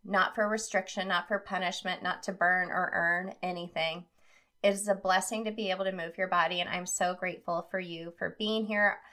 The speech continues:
listening to the show, and I hope you take this message to heart today and know that I'm so grateful for you.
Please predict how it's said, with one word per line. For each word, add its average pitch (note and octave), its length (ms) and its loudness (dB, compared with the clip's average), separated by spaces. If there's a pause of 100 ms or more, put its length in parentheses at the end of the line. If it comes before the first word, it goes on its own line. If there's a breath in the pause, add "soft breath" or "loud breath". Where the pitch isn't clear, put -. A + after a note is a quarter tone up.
(240 soft breath)
listening G#3+ 480 -2
to G#3+ 140 -6
the G#3 140 -2
show, F#3 560 6
and F#3 120 0
I F3+ 120 2
hope F#3 340 -2
you F3+ 160 -8
take E3+ 320 -6
this E3+ 220 -6
message E3 480 -6
to - 100 -2
heart D#3 340 -2
today D#3+ 480 0
and F3 80 -8
know E3+ 140 -2
that - 140 2
I'm E3+ 160 -2
so - 240 -4
grateful E3+ 520 -6
for - 80 -4
you. E3+ 220 -2